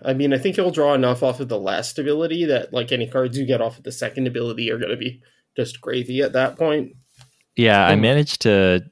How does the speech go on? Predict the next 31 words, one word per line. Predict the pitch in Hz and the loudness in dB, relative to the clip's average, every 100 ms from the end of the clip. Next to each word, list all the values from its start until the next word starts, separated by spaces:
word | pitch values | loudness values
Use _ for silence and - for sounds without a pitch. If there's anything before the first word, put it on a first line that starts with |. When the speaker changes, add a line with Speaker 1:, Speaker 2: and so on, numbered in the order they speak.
| _ - | _ -8
Speaker 2:
get | 110 107 | 2 4
in | 104 104 | 6 6
a | 92 | 4
game | 90 98 95 87 | 4 4 4 2
testing | - 101 123 113 95 92 | 0 -2 0 0 2 2
a | |
Mangara | 87 90 90 90 87 90 | 0 0 2 2 2 2
list, | 87 87 - - | 0 -2 -4 -8
and, | 107 98 92 90 | -2 0 2 2
um, | 92 90 87 92 _ _ - _ _ - | 0 0 -2 -8 _ _ -20 _ _ 0
even | 123 120 135 110 | 4 4 4 6
with | 107 117 - - 113 | 4 4 -2 -12 2
decks | 104 214 - | 4 4 0
without | 104 98 98 | 2 4 6
a | |
lot | 95 98 | 6 6
of | 92 87 | 4 2
ramp, | 90 120 151 _ _ _ _ - | 2 2 0 _ _ _ _ 2
I | 104 | 2
was | 98 | 2
still | - 120 110 | 2 4 4
drawing | 95 101 95 95 90 | 4 4 6 4 2
multiple | 92 - 95 | -2 0 -2
cards | 90 92 90 87 | 0 2 0 -2
a | |
turn | - 95 90 90 | -4 -2 0 0
off | 87 90 95 | -2 -4 -6
of | 85 | -4
his | 95 85 | -4 -4
abilities, | 85 90 87 87 85 85 | -2 0 0 -2 -4 -8
so, | - 95 87 92 | -6 -4 -4 -6